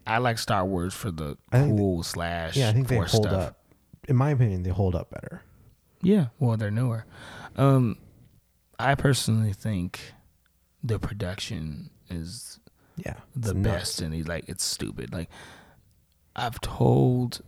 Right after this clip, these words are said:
Speaker 1: people that in the prequels,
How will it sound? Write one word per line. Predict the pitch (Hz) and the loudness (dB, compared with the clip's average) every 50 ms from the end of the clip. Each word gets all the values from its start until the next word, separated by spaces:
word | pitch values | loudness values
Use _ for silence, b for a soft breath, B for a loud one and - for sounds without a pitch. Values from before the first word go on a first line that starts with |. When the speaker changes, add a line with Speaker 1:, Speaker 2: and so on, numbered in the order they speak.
| - - - | -8 -6 -6
Speaker 1:
people | - - 120 113 - - 107 107 104 101 98 - - _ _ _ b b b b b b b _ | -4 -2 -2 -2 -2 -2 -4 -4 -4 -4 -4 -6 -10 _ _ _ b b b b b b b _
that | - 110 107 104 98 87 80 78 - - - - - _ _ _ _ - | -12 -6 -4 -2 -2 -2 -2 -4 -6 -8 -12 -16 -18 _ _ _ _ -2
in | - 156 175 180 | 0 2 4 4
the | 190 185 170 147 - - - - | 4 2 2 0 -2 -4 -4 -2
prequels, | 123 113 113 107 - 101 62 55 - - - - - | -2 0 -2 -2 -4 -6 -6 -6 -6 -8 -10 -14 -16